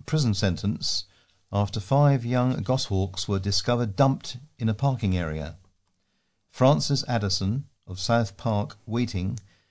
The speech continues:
was sentenced to twelve weeks in prison, suspended for twelve months, after pleading guilty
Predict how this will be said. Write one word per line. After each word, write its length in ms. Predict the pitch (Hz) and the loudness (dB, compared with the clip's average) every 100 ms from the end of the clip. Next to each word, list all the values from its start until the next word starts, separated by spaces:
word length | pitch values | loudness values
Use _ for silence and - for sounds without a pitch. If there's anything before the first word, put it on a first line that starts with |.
| _ _ | _ _
was 160 | 110 101 | -4 0
sentenced 800 | 139 135 135 131 104 - - - | 2 2 0 -4 -6 -12 -20 -8
to 120 | 113 | -8
twelve 420 | - 131 147 139 | -4 2 2 2
weeks 260 | 131 127 107 | 0 -2 -2
in 100 | 107 | -2
prison, 500 | 123 107 85 101 143 - _ _ _ _ - | 0 -2 -2 -4 -4 -10 _ _ _ _ -8
suspended 640 | - - 135 120 101 95 | -4 0 2 2 2 -2
for 100 | 98 | -6
twelve 360 | - 95 95 | -2 -2 0
months, 540 | 113 98 85 - - - _ _ _ _ _ _ | 0 0 -2 -4 -6 -8 _ _ _ _ _ _
after 300 | 110 110 113 | -2 0 -4
pleading 380 | 95 139 135 123 | 0 2 4 2
guilty 560 | 117 107 101 107 - | 2 -2 0 -2 -4